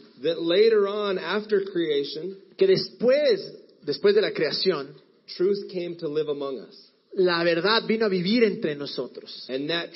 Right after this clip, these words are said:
Speaker 1: truth is Jesus.
Speaker 2: Y esa verdad es Jesucristo.
Speaker 1: So Jesus, who came to the earth,
Speaker 2: Entonces Jesús que vino a la tierra,
Speaker 1: even though he came as a man at that point,
Speaker 2: aun cuando él vino como hombre en ese punto,
Speaker 1: he's still Alpha and Omega.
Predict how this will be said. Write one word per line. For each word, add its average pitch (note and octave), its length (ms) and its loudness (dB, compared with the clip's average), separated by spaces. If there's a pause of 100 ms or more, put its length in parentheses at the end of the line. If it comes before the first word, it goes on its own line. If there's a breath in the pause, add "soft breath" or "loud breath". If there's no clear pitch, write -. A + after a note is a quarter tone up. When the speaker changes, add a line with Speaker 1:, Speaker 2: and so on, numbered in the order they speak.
Speaker 1:
truth G#3 280 0
is C#3+ 200 -10
Jesus. D3 440 -12
Speaker 2:
Y E3 140 6
esa G#3+ 240 2
verdad G3 520 2
es D#3 160 -2
Jesucristo. - 720 -8
Speaker 1:
So D#3+ 320 2
Jesus, G#3 560 -2
who F3 140 -4
came A3 380 -2
to G#3 100 0
the F3+ 140 -4
earth, D#3 400 -4
Speaker 2:
Entonces - 240 0
Jesús F4 580 2
que A#3 100 2
vino B3+ 240 -4
a B3 40 0
la E3+ 200 -4
tierra, F3 600 0
Speaker 1:
even A3+ 260 -2
though G3+ 160 4
he F#3+ 140 -2
came G#3 360 -2
as E3 100 -2
a D#3 60 -2
man F#3+ 360 -2
at D3 120 -4
that B2 240 -10
point, A#2+ 180 -8
Speaker 2:
aun E4 300 2
cuando B3+ 240 4
él A3 100 4
vino A#3 260 0
como G3 280 2
hombre A3+ 380 2
en F#3 80 0
ese G3 260 0
punto, G3 680 -4
Speaker 1:
he's F#3+ 380 -4
still A3 400 0
Alpha D#3 380 -6
and D3 120 -4
Omega. C#3 420 -2